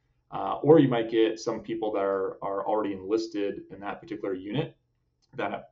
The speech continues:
were enlisted, took a little bit longer to get their college degree because they were balancing military obligations, uh, with getting their degree. And now they're graduating at twenty-four, twenty-five, and just getting picked up after a year or two of applying,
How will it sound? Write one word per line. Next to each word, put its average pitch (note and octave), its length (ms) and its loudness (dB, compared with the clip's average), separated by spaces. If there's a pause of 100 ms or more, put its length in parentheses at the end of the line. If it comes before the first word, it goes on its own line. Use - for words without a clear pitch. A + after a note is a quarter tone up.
were B2 220 6
enlisted, A#2 580 0 (340)
took D#3+ 160 0
a C3 40 2
little B2 160 6
bit G#2+ 180 4
longer A2+ 300 2
to G#2+ 60 2
get G#2+ 100 0
their - 100 -4
college - 440 0
degree A#2 460 0
because G#2 420 -6
they G#2 100 0
were F#2+ 80 -4
balancing G2+ 720 -6
military G2+ 380 -4
obligations, G2 920 -8 (100)
uh, G2 220 -8
with G2 460 -8
getting G2 240 -8
their G2 100 -10
degree. G2 500 -6 (360)
And G2 100 -10
now G#2+ 220 2
they're G#2+ 180 0
graduating G2 760 -4
at G2 360 -12
twenty-four, G2 520 -4
twenty-five, G#2 720 -6 (200)
and F#2+ 280 -14
just G#2+ 300 -4
getting G2 300 -8
picked - 280 -10
up G2+ 240 -6
after G2+ 360 -4
a F2+ 60 -6
year G2 220 -4
or F#2+ 40 -6
two G2 480 -6
of - 100 -10
applying, G#2+ 540 -8